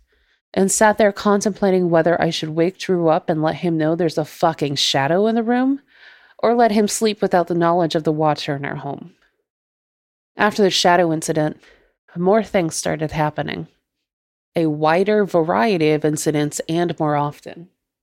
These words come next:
But I actually wasn't afraid of them at this point. They felt somehow softer.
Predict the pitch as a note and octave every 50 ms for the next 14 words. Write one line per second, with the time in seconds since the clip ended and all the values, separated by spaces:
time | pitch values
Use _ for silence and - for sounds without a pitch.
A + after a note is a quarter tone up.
0 | _ _ _ _ _ _ _ _ - G3 F#3+ G3+ A3 A3+ - - D#4 C#4 B3 B3
1 | A3 - A3+ G#3 F#3+ - - - F#3+ G3 A3+ G3+ G3 E3 - D#3+ D3+ D3 D#3 -
2 | - E3 D#3+ - - _ - D3+ C#3+ C#3 - - - _ _ _ _ _ _ _
3 | _ _ _ _ _ _ - F#3 F3+ - - - A3+ A3+ A3 - - _ _ _
4 | _ - - - G#3 G3 F3+ F#3 F#3 E3+ - - - - D#3 D#3 D#3+ - - -
5 | - - - -